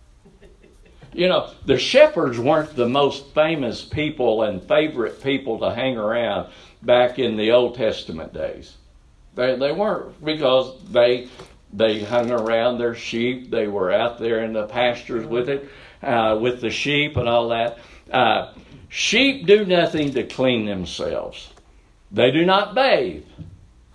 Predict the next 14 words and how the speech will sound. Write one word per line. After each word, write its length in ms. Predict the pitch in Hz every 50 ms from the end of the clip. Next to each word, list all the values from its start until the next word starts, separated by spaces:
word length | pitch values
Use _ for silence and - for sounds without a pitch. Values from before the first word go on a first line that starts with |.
| _ _ _ _ _ _ _ _ -
I'm 180 | - - 127
glad 220 | 123 127 131 135 131
I 140 | 131 135
didn't 220 | 131 131 135 123 117
hear 260 | 117 135 135 127 117
an 160 | 107 104 113
amen, 640 | 123 131 143 139 139 135 139 143 143 143 139 135 -
'cause 260 | - 117 110 104 104 - - - - - - - - - _ -
we 320 | - 104 107 113 120 120
would 220 | 117 110 107 101 95
have 200 | 90 90 85 - - - - - - - - -
had 220 | - 117 120 -
a 40 | 101
baptism. 580 | - - 107 98 - - - 85 - 87 87